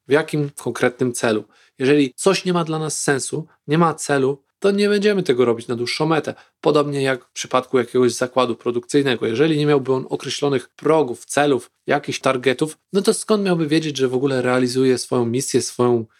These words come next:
jakieś powołanie, które ktoś, kto stworzył ten zakład, miał w zamyśle? To wszystko oczywiście ewoluuje w czasie, aczkolwiek trzeba sobie z tego wszystkiego zdawać sprawę, bo inaczej w przeciwnym razie nasz progres jest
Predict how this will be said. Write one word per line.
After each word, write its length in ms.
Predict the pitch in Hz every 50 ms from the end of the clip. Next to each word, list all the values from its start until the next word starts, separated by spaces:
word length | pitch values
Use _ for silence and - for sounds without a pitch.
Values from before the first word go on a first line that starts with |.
| _ _ _ _ _ -
jakieś 300 | - 131 123 - 123 -
powołanie, 520 | - - 135 120 120 117 123 139 143 131
które 360 | 117 - - 127 123 123 123 120 - _ _
ktoś, 260 | _ - - 117 113
kto 300 | - - - 120 120 120 120
stworzył 460 | - - - - - 123 135 143 135
ten 160 | 120 - 120 113
zakład, 360 | 123 131 127 - 135 127 - _ _ - _ _ -
miał 240 | 123 127 127 127 123
w 40 | 120
zamyśle? 460 | - 127 127 131 117 - - - - _ _ - - _ _
To 120 | - 208
wszystko 340 | - - - 180 - - 156
oczywiście 480 | 139 - - 127 127 - - 131 120 113 - _ _
ewoluuje 680 | - 139 123 131 135 131 127 127 135 170 220 220 180 127
w 40 | -
czasie, 360 | - 117 110 - - 139 170 - _ _ _ - - -
aczkolwiek 500 | - 185 - - 165 151 151 160 151 -
trzeba 320 | - - - 135 131 135
sobie 200 | 139 - 131 117
z 60 | -
tego 180 | - - 117 113
wszystkiego 500 | - - - - - 123 117 113 120 120
zdawać 640 | 117 117 113 117 120 110 110 113 113 113 - - _ -
sprawę, 500 | - - - - 240 247 214 143 120 110
bo 160 | - - 143
inaczej 320 | 170 175 196 190 190 202
w 60 | 185
przeciwnym 420 | - - - - 147 147 156 143 131
razie 280 | 123 127 135 143 147
nasz 180 | 143 135 127 -
progres 560 | _ - 135 135 156 160 143 147 156 - -
jest 300 | 147 147 143 - - _